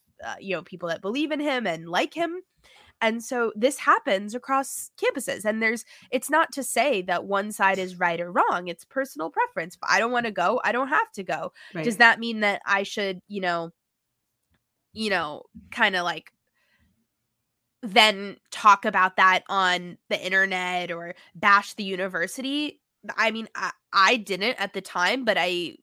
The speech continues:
Speaker 1: know of friends that they did. They wrote to the university. They posted
Speaker 2: Mm-hmm.
Speaker 1: on their I G stories. They were like, "This is really offensive to, you know, different communities on campus. Why would you have this person here?" So I think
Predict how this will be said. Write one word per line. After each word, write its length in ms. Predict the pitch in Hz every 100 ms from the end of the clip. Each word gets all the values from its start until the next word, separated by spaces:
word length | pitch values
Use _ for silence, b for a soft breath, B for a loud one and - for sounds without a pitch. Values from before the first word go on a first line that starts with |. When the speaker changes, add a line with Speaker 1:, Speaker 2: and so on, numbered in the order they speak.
| _ _
Speaker 1:
know 440 | 214 202 202 214 214
of 180 | - 190
friends 680 | - - 220 220 185 208 247
that 280 | 185 180 175 b b b
they 180 | 190 196
did. 440 | 185 185 208 196
They 140 | 185
wrote 200 | 175 185
to 60 | -
the 100 | 196
university. 680 | 185 175 190 220 220 214 208
They 240 | 185 175
posted 260 | 175 196 190
Speaker 2:
Mm-hmm. 40 |
Speaker 1:
on 60 | 175
their 140 | 170
I 140 | - 170
G 160 | 170
stories. 580 | 175 - 262 254 247 226
They 140 | 190 180
were 100 | 175
like, 220 | 165 175
"This 180 | 190 208
is 140 | 185
really 200 | 185 156
offensive 640 | 180 214 202 208 202 190 - -
to, 300 | 202 185 185 B B B B _ -
you 140 | 208
know, 100 | 165
different 360 | 175 180 196 -
communities 520 | 208 185 185 202 190
on 160 | 175
campus. 480 | 180 240 240 233 214
Why 220 | 185 180
would 160 | 180 180
you 80 | 196
have 200 | 285 302
this 120 | 170
person 340 | - - -
here?" 160 | 202 - -
So 160 | -
I 80 | 233
think 260 | 240 349